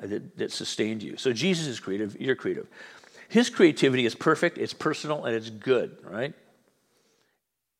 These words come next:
It's not impersonal. Uh, we, we sub that out. No, <laughs> it's personal.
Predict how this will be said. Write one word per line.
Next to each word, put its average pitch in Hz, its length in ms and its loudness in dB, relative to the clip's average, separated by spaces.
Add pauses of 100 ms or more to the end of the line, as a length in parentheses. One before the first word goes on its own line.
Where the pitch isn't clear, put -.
(400)
It's - 100 -8
not 170 140 4
impersonal. 123 760 0 (1500)
Uh, 143 140 6
we, 151 220 4
we 139 320 0
sub 127 280 4
that 104 160 0
out. 85 200 -8 (340)
No, 135 400 -4
<laughs> - 60 -14
it's - 180 -8
personal. - 640 -6